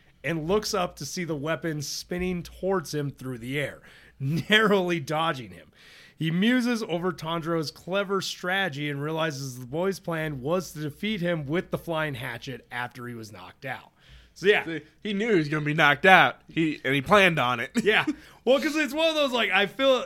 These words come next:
Speaker 1: like, 'cause I think he even <laughs> bring-, explains it later. Like, he's like, he's like, "Kid knew he couldn't take me,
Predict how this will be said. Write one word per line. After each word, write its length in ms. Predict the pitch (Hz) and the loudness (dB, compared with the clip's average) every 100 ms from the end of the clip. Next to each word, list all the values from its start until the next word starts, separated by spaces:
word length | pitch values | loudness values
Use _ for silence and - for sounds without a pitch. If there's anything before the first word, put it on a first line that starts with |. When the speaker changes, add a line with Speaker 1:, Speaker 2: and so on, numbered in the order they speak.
| 180 | 0
Speaker 1:
like, 200 | 190 180 | 0 2
'cause 120 | 196 | 0
I 100 | 196 | 0
think 200 | 233 233 | 0 -2
he 80 | 233 | 0
even 220 | 208 196 | -2 -2
<laughs> 120 | 156 | -4
bring-, 360 | 131 196 170 160 175 151 | -2 -2 -4 -6 -6 -4
explains 580 | 151 - - 175 175 | -6 -8 -4 -2 -2
it 80 | 165 | -4
later. 400 | 160 175 165 156 | -2 0 2 0
Like, 220 | 139 135 131 | -2 -4 -6
he's 160 | 151 | -4
like, 240 | 160 156 - - - | -2 -2 -4 -18 -12
he's 80 | 190 | 0
like, 200 | 214 156 | 0 2
"Kid 220 | - 285 214 | 0 0 2
knew 160 | 226 | 2
he 140 | 214 165 | 2 2
couldn't 220 | 190 156 | -2 -2
take 340 | 143 220 - | -2 -2 -2
me, 200 | 135 90 | -12 -18